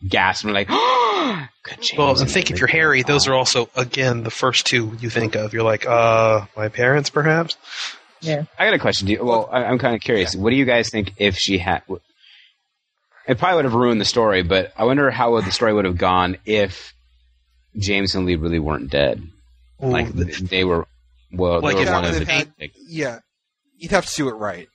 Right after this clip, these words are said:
Speaker 4: That would be a huge part.
Speaker 2: Well, it would have upped the ante so much for the, the exchange. I mean, uh, for, um, for everything involving the hostages, if there'd been somebody big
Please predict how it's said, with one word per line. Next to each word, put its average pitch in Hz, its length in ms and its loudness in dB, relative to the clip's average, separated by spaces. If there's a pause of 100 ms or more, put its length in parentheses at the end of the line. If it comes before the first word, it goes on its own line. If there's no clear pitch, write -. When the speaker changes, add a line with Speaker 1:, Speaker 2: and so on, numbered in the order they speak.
(120)
Speaker 4:
That 135 180 2
would 127 100 -6
be 127 140 -4
a 113 40 -4
huge 123 760 -10
part. 107 540 -8
Speaker 2:
Well, 139 260 0
it 165 80 2
would 165 140 4
have - 180 -2
upped 156 160 -2
the 131 260 0
ante 135 300 2
so 151 360 2
much 131 520 2
for 135 180 0
the, 120 340 0
the 131 140 0
exchange. 117 800 0 (340)
I 123 200 0 (100)
mean, 110 200 -4 (140)
uh, 113 260 2
for, 117 440 0
um, 110 400 0 (360)
for - 300 -2
everything 131 460 0
involving 120 440 0
the 113 60 2
hostages, 110 640 0 (240)
if 131 140 0
there'd 139 160 0
been 123 220 0
somebody 139 380 0
big 117 500 0